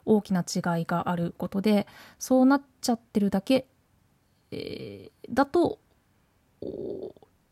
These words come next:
ちょっと危ない気がするんだよね。だからこうしていきたいなっていう私の話、私の考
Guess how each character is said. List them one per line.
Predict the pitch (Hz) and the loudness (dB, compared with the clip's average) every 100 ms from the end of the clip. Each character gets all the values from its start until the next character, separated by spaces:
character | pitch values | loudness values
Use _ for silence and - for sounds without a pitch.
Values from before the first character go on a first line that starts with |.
| _ | _
ち | - | -4
ょ | |
っ | 269 _ | -4 _
と | - 226 202 - _ _ | 4 4 4 -4 _ _
危 | - 202 196 | -2 2 4
な | 196 | 4
い | 190 | 4
気 | - | 0
が | 190 | -4
す | 185 190 | -4 -4
る | 185 | -4
ん | 180 214 | -4 -6
だ | 180 | -6
よ | 175 | 0
ね。 | 190 226 - | 2 0 -2
だ | - 208 | -6 -6
か | - 185 | -2 -2
ら | |
こ | 180 - 196 | -2 -2 -2
う | 190 | -2
し | |
て | - | -4
い | 190 | -4
き | - | -2
た | 208 | 0
い | 190 | 4
な | 202 226 | 4 2
っ | - - | 0 -4
て | |
い | 190 190 | 2 4
う | 240 269 | 4 4
私 | 196 196 190 190 | 0 -2 -2 0
の | |
話、 | 185 190 185 180 - 208 | 0 2 0 0 -4 -2
私 | 226 190 190 | -2 -2 -2
の | 185 | -2
考 | - | 2